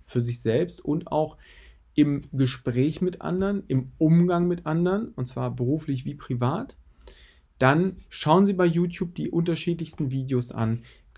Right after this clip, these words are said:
Schauen Sie sich verschiedene Seminare dazu an oder auch einfach Stand-up-Comedy an einem Abend mal. Da gibt's ziemlich viele Künstler, die, wo man da viel lernen kann.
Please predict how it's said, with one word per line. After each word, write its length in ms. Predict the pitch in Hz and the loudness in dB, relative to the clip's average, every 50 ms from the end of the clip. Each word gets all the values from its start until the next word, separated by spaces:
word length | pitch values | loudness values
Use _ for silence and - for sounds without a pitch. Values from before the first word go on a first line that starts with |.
| _ - | _ -10
Schauen 340 | - - 143 143 160 180 180 | -4 -2 0 2 2 2 2
Sie 100 | 170 165 | 2 2
sich 300 | 160 170 165 165 - - - - - | 0 0 0 -2 -6 -12 -18 -10 -8
verschiedene 480 | 156 143 - - 170 170 170 170 151 | -8 -8 -6 -4 -2 0 2 2 2
Seminare 760 | 135 131 139 151 156 156 151 147 139 135 135 135 135 123 123 | 0 0 0 2 2 2 2 2 2 2 2 2 2 2 0
dazu 420 | 110 120 104 101 - - - - - | 0 0 -2 -2 -4 -6 -10 -8 -6
an 320 | - 104 107 110 113 - - _ _ _ _ | -4 -4 -4 -4 -6 -8 -12 _ _ _ _
oder 300 | 151 165 175 175 - - | 0 2 2 2 0 0
auch 220 | 156 - - - | -4 -4 -4 -6
einfach 420 | - 151 156 156 - 160 151 - - - | -6 -6 -6 -4 -6 -8 -8 -8 -14 -18
Stand-up-Comedy 1300 | - - - - 131 131 135 131 - - 127 - - - - - - 131 127 120 117 113 117 - - - - | -18 -18 -8 -4 -4 -4 -4 -4 -6 -8 -8 -8 -8 -14 -14 -4 -2 0 2 2 0 -2 -4 -10 -12 -8 -4
an 140 | 120 123 127 | 0 2 2
einem 160 | 120 117 120 - | 2 0 -2 -4
Abend 480 | - 110 104 110 113 117 110 - - | -4 -2 -2 0 0 -2 -4 -4 -4
mal. 220 | - 101 101 110 - | -6 -6 -4 -4 -6
Da 80 | 110 | -6
gibt's 400 | 107 - - - - - - - - _ - - - - _ - | -6 -6 -8 -8 -12 -18 -20 -20 -20 _ -20 -20 -20 -20 _ -20
ziemlich 880 | - - - - - - 185 190 196 196 196 202 202 190 190 180 175 - | -16 -14 -12 -12 -6 -4 0 2 4 4 4 4 4 4 2 0 -2 -6
viele 540 | - - - 170 170 175 175 170 175 170 165 | -12 -8 -4 0 0 2 4 4 4 4 2
Künstler, 720 | - - - 156 160 160 156 - - 147 143 139 143 139 - - - _ _ _ - | -2 -2 0 2 2 2 -2 -4 -4 -2 -2 -2 -2 -4 -8 -14 -20 _ _ _ -6
die, 340 | 143 143 147 147 147 - - - | -4 -2 -2 -2 -2 -4 -4 -6
wo 220 | 123 123 135 143 | -4 -2 -2 0
man 220 | 143 139 135 131 123 | 0 0 0 0 0
da 100 | 127 123 | 0 -2
viel 440 | - - - - - 170 180 170 | -4 -8 -14 -4 0 2 4 4
lernen 400 | 156 143 131 127 123 123 123 123 | 4 4 4 4 4 4 2 0
kann. 400 | 120 - 120 120 120 120 120 120 | 0 -2 -2 0 2 2 0 -2